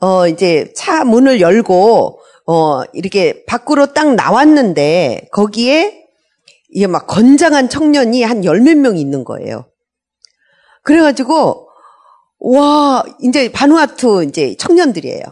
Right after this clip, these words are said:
그래서 너무 신이 나가지고 막 다 불러 모았어요. 다 불러 모아가지고 이제 복음 전하고, 그리고 이제 전체 다 영접시키고, 같이 막 사진 찍고, 그러니까 막 이 아이들도 막 너무 좋아가지고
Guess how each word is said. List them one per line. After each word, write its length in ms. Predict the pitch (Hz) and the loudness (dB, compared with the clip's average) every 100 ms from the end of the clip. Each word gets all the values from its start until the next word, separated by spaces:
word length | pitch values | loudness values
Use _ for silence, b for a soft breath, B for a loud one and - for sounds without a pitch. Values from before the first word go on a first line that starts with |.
| 147 | -20
그래서 440 | - 196 196 135 - | -6 -4 -2 -4 0
너무 280 | 254 339 330 | 2 2 2
신이 260 | 302 294 | 2 2
나가지고 680 | 262 202 185 180 254 240 - B B 208 | 2 0 -2 -2 -2 0 -2 B B -8
막 280 | 180 - | -8 -6
다 200 | - - | -6 -2
불러 280 | 269 277 285 | 0 2 2
모았어요. 480 | 190 208 180 - - - _ | 2 0 0 -4 -12 -14 _
다 160 | - 269 | -8 -6
불러 260 | 220 233 196 | -4 -2 0
모아가지고 800 | 190 208 190 175 180 285 190 - B B | 0 0 -2 -4 -2 0 0 -4 B B
이제 100 | 202 | -4
복음 320 | - 269 285 | 0 0 2
전하고, 600 | 208 170 175 170 - - _ _ _ _ _ _ | 0 0 -2 -4 -8 -14 _ _ _ _ _ _
그리고 260 | 277 277 | 0 2
이제 240 | 254 196 190 | 0 -2 -4
전체 320 | 185 240 302 | 0 2 2
다 180 | 196 175 | 0 0
영접시키고, 840 | 156 175 190 - - 262 170 - B B B | 0 0 -4 -6 -8 -4 -4 -6 B B B
같이 400 | - 233 - 294 | -6 -4 -4 -2
막 180 | 254 190 | -2 -2
사진 380 | - 285 285 247 | -6 -4 -4 -4
찍고, 500 | 285 277 - 170 - _ _ - | -6 -10 -6 -8 -8 _ _ -4
그러니까 200 | 226 202 | -2 0
막 100 | 196 | 0
이 100 | 277 | 2
아이들도 440 | 302 294 233 240 196 | 2 0 -2 -4 -4
막 200 | 151 156 | -4 0
너무 500 | 220 302 330 339 262 | 2 2 2 2 0
좋아가지고 880 | 208 202 190 170 196 302 240 - | -2 0 0 -4 -2 -2 0 -2